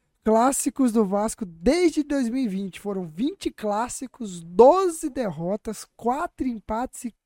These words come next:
qu-, e quatro, porra, peraí, tá, quatro vitórias deve ser aqui. Vinte e seis por cento de aproveitamento nos clássicos, trinta e três por cento de aproveitamento contra o Botafogo,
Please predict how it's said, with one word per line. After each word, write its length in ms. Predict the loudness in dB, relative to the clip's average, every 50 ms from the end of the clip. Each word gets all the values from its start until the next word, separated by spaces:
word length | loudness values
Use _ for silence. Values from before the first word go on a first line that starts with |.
| _ _ _ _
qu-, 320 | -8 -8 -6 -6 -8 -12 _ _ _ _ _ _ _ _ _ _ _ _ _ _ _ _ _ _ _ _ _ _ _ _ _ _ _ _ _ _ _ _ _ _
e 100 | -10 -10 -10 _ _
quatro, 760 | -6 -2 0 0 0 0 -2 -4 -4 -4 -2 -2 -4 -6 -10 _ _ _ _ _ _ _ _ _ _ _ _
porra, 240 | -8 -6 -6 -4
peraí, 300 | -4 -4 -2 -2 -2 -4
tá, 180 | -4 -6 -10 -12 -12 _ _ -20 -16 -8
quatro 300 | -6 -4 -4 -4 -6 -6
vitórias 380 | -8 -6 -6 -6 -6 -6 -6
deve 200 | -8 -10 -12 -10
ser 100 | -12 -14
aqui. 260 | -14 -12 -14 -16 -16 _ _ _ _ _ _ _ -2
Vinte 220 | -2 -2 -2 -2
e 20 | 0
seis 260 | 2 2 2 2 0
por 160 | -2 -4 -2
cento 180 | -2 -2 -2 -2
de 60 | -2
aproveitamento 680 | -4 -2 -2 0 0 0 0 -2 -2 -2 -4 -6 -8
nos 180 | -8 -12 -12 -10
clássicos, 520 | -6 -4 -4 -4 -4 -6 -10 -16 -20 -16
trinta 340 | -8 -4 -2 -2 -2 -2 -4
e 100 | -4 -4
três 300 | -4 -4 -2 -2 -4 -6
por 160 | -6 -8 -6
cento 140 | -6 -4 -6
de 60 | -6
aproveitamento 640 | -6 -6 -6 -6 -6 -6 -6 -8 -10 -10 -12 -14 _
contra 280 | -14 -14 -12 -12 -12 -12
o 60 | -12
Botafogo, 720 | -10 -12 -10 -12 -12 -14 -14 _ -6 -6 -6 -6 -6 -12